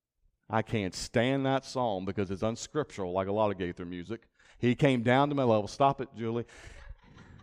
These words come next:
You're showing your flesh in front of everybody. You ought to be in Sunday school. You ought to be in adult Sunday school.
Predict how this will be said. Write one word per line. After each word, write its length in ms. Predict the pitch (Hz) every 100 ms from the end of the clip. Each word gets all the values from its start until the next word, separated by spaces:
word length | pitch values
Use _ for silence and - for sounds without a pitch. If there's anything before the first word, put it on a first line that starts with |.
| - _ _ _ _ _ _ -
You're 100 | 101
showing 300 | - 113 113
your 80 | 120
flesh 460 | - 120 110 -
in 60 | 95
front 200 | - 113
of 60 | 117
everybody. 440 | 104 92 95 101
You 100 | 113
ought 40 |
to 60 | 113
be 100 | 123
in 60 | 131
Sunday 260 | 165 165
school. 420 | 135 120 113 120 - _ _ _ _ _ -
You 60 | 101
ought 40 |
to 40 | 104
be 100 | 123
in 100 | 127
adult 280 | 113 131 120
Sunday 200 | 143 110
school. 400 | - 95 95